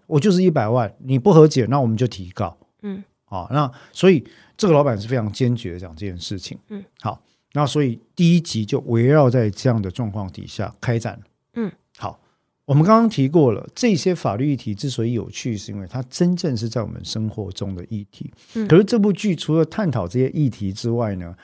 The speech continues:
Speaker 1: 它同时也讨论了一些很有趣的事情。我要讲的就是我们今天讨论的这个核心主题：民族、民族的文化
Speaker 2: 嗯。
Speaker 1: 跟法律文化的观念的差异。
Speaker 2: 对，它其实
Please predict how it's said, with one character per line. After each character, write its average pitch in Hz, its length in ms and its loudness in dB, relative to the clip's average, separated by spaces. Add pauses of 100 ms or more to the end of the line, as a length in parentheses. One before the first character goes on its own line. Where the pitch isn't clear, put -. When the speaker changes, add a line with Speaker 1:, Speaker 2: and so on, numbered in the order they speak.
(140)
Speaker 1:
它 208 120 -4
同 156 300 0
时 127 280 -2
也 117 120 2
讨 92 220 -6
论 107 180 -2
了 98 60 -4
一 - 100 -4
些 131 160 -2
很 110 260 -2
有 151 200 -2
趣 123 200 -4
的 92 80 -4
事 98 220 -6
情。 82 300 -12
我 107 120 -8
要 135 80 0
讲 95 220 -2
的 80 120 -12
就 123 200 2
是 110 220 -2
我 95 160 -6
们 98 120 -6
今 117 140 -6
天 117 140 -2
讨 85 160 -10
论 90 180 -8
的 82 140 -12
这 123 160 -4
个 90 120 -6
核 87 160 -12
心 101 240 -6
主 - 200 -10
题： - 240 -12 (960)
民 208 240 8
族、 117 340 0 (540)
民 175 180 6
族 139 200 2
的 139 100 4
文 113 260 2
化 - 380 -4
Speaker 2:
嗯。 254 320 -2
Speaker 1:
跟 156 200 2
法 85 400 -6
律 120 220 2
文 90 300 -2
化 95 200 -4
的 85 120 -8
观 101 280 -2
念 98 160 -6
的 80 80 -14
差 80 280 -14
异。 82 100 -16 (1000)
Speaker 2:
对， 190 260 2 (460)
它 320 120 0
其 240 220 -2
实 226 260 2